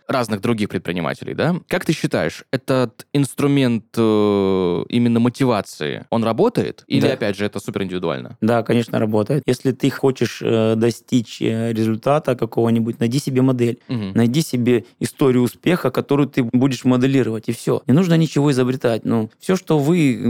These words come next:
Speaker 2: думаете, что вы изобрели, два миллиарда китайцев уже давно всё реализовали.
Speaker 1: <laughs>
Speaker 2: Поэтому не надо ничего изобретать, всё на поверхности. То есть смотрим на самых, э, крутых ребят в той нише, которую вы хотите достичь. Они, как правило, открытые,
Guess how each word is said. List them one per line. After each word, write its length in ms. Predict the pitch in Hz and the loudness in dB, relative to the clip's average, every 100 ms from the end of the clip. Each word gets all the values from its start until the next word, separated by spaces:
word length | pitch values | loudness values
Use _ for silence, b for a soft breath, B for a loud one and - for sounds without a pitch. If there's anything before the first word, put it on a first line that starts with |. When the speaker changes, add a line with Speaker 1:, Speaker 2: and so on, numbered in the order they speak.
| 117 | 2
Speaker 2:
думаете, 420 | 117 160 135 - | 2 4 2 0
что 180 | - 139 | -4 0
вы 80 | 143 | 2
изобрели, 340 | 127 123 156 | 2 2 0
два 220 | 123 135 | 2 2
миллиарда 480 | 131 135 143 143 131 | 4 4 4 2 0
китайцев 460 | 131 131 165 - 127 | -2 0 -2 0 0
уже 160 | 120 | 2
давно 220 | 123 131 135 | 2 2 2
всё 180 | 143 131 | 2 4
реализовали. 680 | 131 131 135 - 143 117 - | 4 2 2 2 2 0 -2
Speaker 1:
<laughs> 280 | 202 - - | -6 -6 -4
Speaker 2:
Поэтому 320 | 139 147 151 | -2 2 4
не 140 | 143 | 4
надо 200 | 165 180 | 4 4
ничего 360 | 156 143 156 160 | 2 2 4 4
изобретать, 600 | 143 131 135 - 170 180 B B | 4 2 2 2 2 0 B B
всё 200 | - 185 | -4 0
на 100 | 185 | 2
поверхности. 640 | 170 170 175 135 113 - - b - | 2 2 2 2 0 -4 -8 b -4
То 60 | |
есть 100 | 120 | 0
смотрим 400 | 160 196 190 139 | 4 2 4 4
на 120 | 135 | 4
самых, 420 | 131 170 156 131 b b - | 2 2 2 0 b b -2
э, 460 | 127 127 123 123 - | 2 4 4 4 2
крутых 420 | 147 135 156 - | 0 2 0 2
ребят 340 | 131 131 139 - | 2 2 2 -2
в 220 | - - - | -12 -8 0
той 240 | 147 135 | 4 4
нише, 320 | 131 156 - 127 | 4 4 2 -2
которую 360 | 127 147 135 | 0 2 4
вы 100 | 131 | 2
хотите 360 | - 135 135 131 | 0 0 0 2
достичь. 380 | 123 - 185 - | 2 2 -2 -2
Они, 180 | - 160 | 0 2
как 180 | 160 143 | 2 0
правило, 340 | 147 139 127 | 0 2 2
открытые, 580 | 123 - 160 214 165 156 | 0 2 2 2 2 0